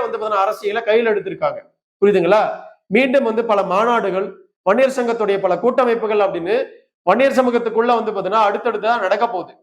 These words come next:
பிப்ரவரி இருபத்தி மூணு, அப்புறம் மேல வந்து வன்னியர் சங்கத்துடைய சித்திரை மாநாடு அப்படின்னு சொல்லிட்டு மிகப்பெரியதா நடக்க போகுது அப்படின்னும் போது தி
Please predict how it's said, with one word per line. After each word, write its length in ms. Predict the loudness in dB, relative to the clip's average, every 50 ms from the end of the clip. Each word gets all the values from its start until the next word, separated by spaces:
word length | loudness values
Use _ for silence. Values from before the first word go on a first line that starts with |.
| _ _ _ _ -4
பிப்ரவரி 360 | 0 2 4 4 4 4 2 2
இருபத்தி 280 | 4 2 2 2 0 0 0
மூணு, 120 | 2 2 2 2
அப்புறம் 240 | 0 -2 -4 -2 0 0
மேல 320 | 2 2 2 2 2 2 2 0 0
வந்து 180 | 0 0 0 0 0 -2 -4 -16 _ _ _ _ -2 0
வன்னியர் 280 | 2 2 2 2 0
சங்கத்துடைய 380 | 0 -4 -2 -2 -2 -2 -2 -4 -4
சித்திரை 260 | -4 -2 0 0 2 0 -2 -6 -6 -2 0
மாநாடு 320 | 0 2 2 0 0 0 0
அப்படின்னு 240 | -2 -2 -6 -8 -8
சொல்லிட்டு 240 | -8 -8 -6 -4 -4 0 0
மிகப்பெரியதா 460 | 2 2 2 0 0 -4 -2 0 -2 0 0 0
நடக்க 200 | -2 -2 0 -2 -2 0
போகுது 160 | 0 0 0 0
அப்படின்னும் 340 | -2 -2 -2 -8 -8 -10 -8
போது 160 | -4 -2 0 0 0 0 -2 -10 _ _ _ _ _ _ 2 4
தி 80 | 4